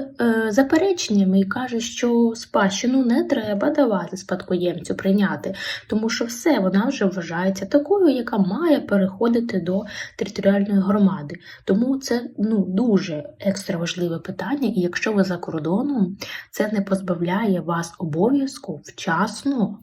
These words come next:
прийняти спадщину. Що означає вчасно прийняти? Це означає вчасно в шестимісячний строк із дня смерті направити заяву про прийняття спадщини.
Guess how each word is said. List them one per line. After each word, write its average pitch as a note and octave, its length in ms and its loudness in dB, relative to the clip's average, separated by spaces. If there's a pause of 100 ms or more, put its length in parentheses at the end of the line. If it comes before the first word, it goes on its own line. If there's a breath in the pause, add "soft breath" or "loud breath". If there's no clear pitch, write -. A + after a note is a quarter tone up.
прийняти F3 640 -4
спадщину. D#3+ 720 -6
Що - 200 -6
означає F#3+ 400 2
вчасно - 400 -6
прийняти? F3 500 0
Це - 120 -14
означає E3+ 440 -2
вчасно G3 560 -4 (420 loud breath)
в - 60 -6
шестимісячний - 720 -2
строк F3+ 400 0 (460 loud breath)
із F3 260 2
дня F3+ 300 2
смерті F3 680 0 (880)
направити F#3+ 560 2
заяву D#3+ 640 -2
про F3+ 220 0
прийняття F3 520 -2
спадщини. - 680 -8